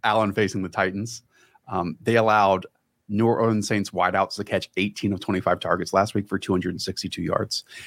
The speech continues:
If their front four does not get home, this is going to be a long day for the Titans secondary.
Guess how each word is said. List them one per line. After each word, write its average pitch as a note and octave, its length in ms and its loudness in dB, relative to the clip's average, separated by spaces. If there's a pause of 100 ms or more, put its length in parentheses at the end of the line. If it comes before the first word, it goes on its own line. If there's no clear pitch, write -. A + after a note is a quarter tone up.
(180)
If C#3 160 0
their D#3+ 180 4
front B2 380 -2
four G#2+ 360 2
does G2+ 200 0
not G2 260 0
get - 160 -2
home, F#2 380 2 (100)
this F#2+ 120 -2
is G2+ 100 -4
going G2 260 2
to F#2 60 -4
be F#2+ 240 2
a F#2 140 4
long F2 560 2
day B1+ 380 -2 (260)
for G2+ 140 -4
the E2+ 120 -4
Titans E2+ 360 -4
secondary. G2 600 0